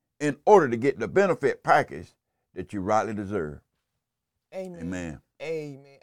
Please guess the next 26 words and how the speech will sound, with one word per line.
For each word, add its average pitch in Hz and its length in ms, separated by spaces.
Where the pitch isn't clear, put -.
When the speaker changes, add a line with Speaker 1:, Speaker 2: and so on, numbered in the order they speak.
Speaker 2:
Amen. 147 440
Um, 175 280
and 190 100
I 220 80
just 285 240
wanna 214 220
say, 170 340
uh, 170 240
in, 180 220
in 180 160
my 180 220
closing 160 520
is 151 280
that, 131 260
you 202 80
know, 208 100
the 160 120
Lord 226 180
has 185 160
spoke 190 300
to 208 100
me, 175 340
uh, 151 260
recently, 165 680
and 165 160
he 226 180